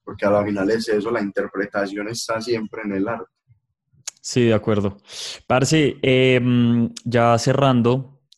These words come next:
Speaker 2: eh, nuevamente para quienes nos están escuchando y o viendo, vayan y pillen el nuevo disco del Free Kick Dojo, Harakiri, ya disponible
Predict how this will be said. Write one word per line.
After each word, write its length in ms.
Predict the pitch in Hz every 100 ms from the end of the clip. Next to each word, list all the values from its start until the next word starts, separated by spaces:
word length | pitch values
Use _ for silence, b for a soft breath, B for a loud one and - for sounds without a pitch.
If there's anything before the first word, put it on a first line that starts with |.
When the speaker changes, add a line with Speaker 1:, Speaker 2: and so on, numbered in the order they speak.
| - B B B
Speaker 2:
eh, 600 | 104 101 98 95 95 92
nuevamente 480 | 98 135 139 139 123
para 220 | 120 117
quienes 440 | 110 117 110 101 -
nos 200 | 117 107
están 240 | 101 113
escuchando 560 | 110 104 113 113 117 117
y 260 | 143 139 139
o 260 | 131 127 120
viendo, 560 | 123 123 120 117 120 104
vayan 360 | 107 104 107
y 80 | 110
pillen 340 | 107 110 104 104
el 100 | 107
nuevo 160 | 107
disco 300 | 101 98 -
del 380 | 104 107 110 104
Free 180 | 101 101
Kick 180 | 107 101
Dojo, 340 | 104 104 107 101
Harakiri, 580 | 107 110 104 110 104 104
ya 140 | 107
disponible 640 | 107 - 110 107 104 104